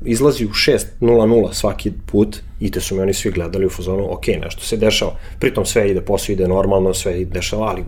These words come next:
nešto se dešava, zašto on izlazi u šest? Ovaj, tako da je to bio veoma, veoma intenzivan, ono, deo, ajde kažem, života da se sve to izgura do kraja.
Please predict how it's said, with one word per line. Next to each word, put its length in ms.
nešto 240
se 120
dešava, 400
zašto 300
on 120
izlazi 260
u 40
šest? 300
Ovaj, 280
tako 260
da 60
je 80
to 80
bio 220
veoma, 440
veoma 240
intenzivan, 580
ono, 280
deo, 440
ajde 160
kažem, 260
života 380
da 120
se 160
sve 180
to 140
izgura 280
do 100
kraja. 300